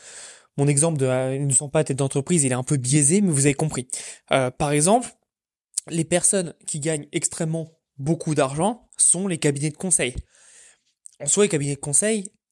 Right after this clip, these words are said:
c'est pas eux qui ont fait la richesse. Par contre, ils chargent à des États, à des grandes sociétés, des prix indécents. On a tous vu les prix où,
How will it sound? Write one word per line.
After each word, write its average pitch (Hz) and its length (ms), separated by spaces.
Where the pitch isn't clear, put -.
c'est - 180
pas 160 140
eux 196 80
qui - 100
ont 160 80
fait 156 140
la 151 80
richesse. 156 420
Par 143 140
contre, 208 240
ils 160 100
chargent 180 460
à 139 120
des 139 220
États, 156 220
à 143 80
des 135 80
grandes 143 180
sociétés, 151 480
des 151 140
prix - 260
indécents. 175 640
On 135 80
a 127 80
tous 147 180
vu 151 140
les 143 120
prix 185 280
où, 143 200